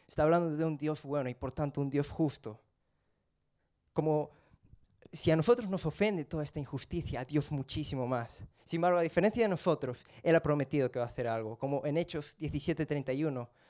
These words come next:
Pablo ha dicho, "Él ha fijado un día que juzgará al mundo con justicia por medio del hombre que ha designado.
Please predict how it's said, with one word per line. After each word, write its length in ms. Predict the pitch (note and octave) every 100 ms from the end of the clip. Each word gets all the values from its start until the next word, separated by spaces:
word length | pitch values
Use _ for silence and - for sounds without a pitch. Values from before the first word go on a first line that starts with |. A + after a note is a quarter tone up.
| _
Pablo 260 | D#3 D#3 D3+
ha 80 | C#3
dicho, 400 | C#3+ - C3 - _ -
"Él 100 | E3+
ha 80 | F#3+
fijado 340 | F#3+ G3+ F#3+
un 140 | F#3 D#3+
día 240 | G3 E3
que 120 | D3
juzgará 460 | - D3 C#3+ C#3+ D#3+
al 120 | D3
mundo 260 | D#3+ F#3+ F#3
con 140 | F3
justicia 600 | D#3 C3+ - B2 A#2+ A2
por 140 | C3
medio 320 | C3+ D3+ D#3+ D#3
del 160 | C#3+
hombre 220 | C#3 C3
que 100 | B2
ha 60 | B2
designado. 580 | A#2+ C3 A#2+ A#2 G#2+